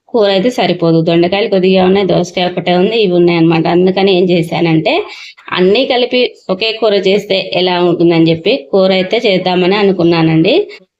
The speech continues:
అందుకని ఎలాగో చేస్తున్నాను కదా, ఇలా ఒక్కొక్క కూరగాయ అయినప్పుడు నేను ఎలా చేస్తానో మీకు కూడా చూపిస్తే మీకు కూడా యూజ్ అవుతుందని చెప్పేసి వీడియో అయితే తీస్తున్నానండి.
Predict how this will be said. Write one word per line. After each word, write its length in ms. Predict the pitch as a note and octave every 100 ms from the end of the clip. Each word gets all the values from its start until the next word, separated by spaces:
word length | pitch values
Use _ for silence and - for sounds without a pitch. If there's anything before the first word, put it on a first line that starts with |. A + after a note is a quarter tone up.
| -
అందుకని 420 | F#3 F#3+ G3+ G3+
ఎలాగో 340 | G3+ G3 G#3 C4+
చేస్తున్నాను 600 | C4+ A#3 - A#3+ A#3 G#3+
కదా, 300 | G#3 G#3 A3+ A#3 _ -
ఇలా 380 | G3 F#3+ G3 - F#3+
ఒక్కొక్క 260 | A#3+ A#3+
కూరగాయ 380 | A#3+ A#3 G#3 G#3+
అయినప్పుడు 440 | G#3 G3+ G3 F#3
నేను 280 | F#3+ G3 G3
ఎలా 180 | G3+ A3 G#3+
చేస్తానో 400 | G#3+ G#3+ G3 G#3
మీకు 260 | G3+ G3
కూడా 160 | G#3+ G#3 G3+
చూపిస్తే 380 | G3 G#3 - A3
మీకు 260 | G3+ G3+
కూడా 160 | A#3+ A3+
యూజ్ 260 | G#3+ G#3 G#3
అవుతుందని 460 | G#3 G#3+ G3+ G3
చెప్పేసి 520 | F#3+ F#3+ A3 D4 F#4 F#4 _ _ _ -
వీడియో 200 | G#3 G#3+
అయితే 180 | G#3+
తీస్తున్నానండి. 840 | G3 G3 - G#3 F#3 F3+ F3+ A#3+